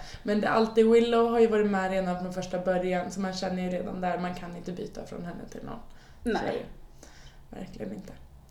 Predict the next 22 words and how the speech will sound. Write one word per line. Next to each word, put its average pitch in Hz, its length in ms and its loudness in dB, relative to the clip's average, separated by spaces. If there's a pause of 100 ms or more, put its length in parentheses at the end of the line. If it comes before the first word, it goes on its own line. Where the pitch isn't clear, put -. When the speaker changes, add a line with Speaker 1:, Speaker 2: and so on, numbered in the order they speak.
(480)
Speaker 1:
Men, 220 360 -4 (460)
eh, 196 380 -4
så 269 160 2
som 381 140 -2
sagt, - 460 2
eh, 262 560 8 (720)
ni 262 140 4
f-, - 380 -6 (160)
ja, 247 420 8
vem 233 200 8
vill 220 140 8
man 214 160 6
vara 208 280 6
egentligen? 214 540 -2
Det 220 60 -4
kan 247 120 -2
man 247 100 2
ju - 20 -4
ställa 247 280 2
till 214 200 -4
er - 160 0
också. 240 300 2